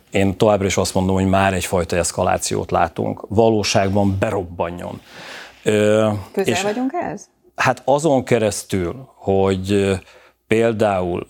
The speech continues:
Speaker 1: az Iszlám Forradalmi Gárda három vezetőjét, magasrangú vezetőjét így egy, ö, csettintéssel Izrael likvidált, tehát hogyne? Tehát ezek olyan lépések, amelyek, ö, abba az irányba visznek, hogy igenis,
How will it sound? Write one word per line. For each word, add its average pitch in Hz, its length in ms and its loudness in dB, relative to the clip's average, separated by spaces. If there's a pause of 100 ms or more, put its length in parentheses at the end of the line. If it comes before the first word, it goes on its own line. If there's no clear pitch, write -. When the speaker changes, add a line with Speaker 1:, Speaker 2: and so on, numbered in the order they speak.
Speaker 1:
az 92 280 -2
Iszlám 92 280 -2
Forradalmi 98 500 0
Gárda 90 400 0
három 92 380 0
vezetőjét, 90 680 -4
magasrangú 92 600 0
vezetőjét 92 680 -4
így 95 220 0
egy, 85 140 -2 (140)
ö, - 240 -6
csettintéssel 92 800 -2
Izrael 90 420 0
likvidált, 92 560 -2
tehát 92 180 -2
hogyne? 101 380 0 (340)
Tehát - 200 -2
ezek 98 240 -4
olyan 104 260 2
lépések, 98 560 -2
amelyek, 98 560 0
ö, 101 100 2
abba 101 300 0
az 90 120 -2
irányba 87 340 -2
visznek, 98 380 -2
hogy 101 160 -4
igenis, 95 400 0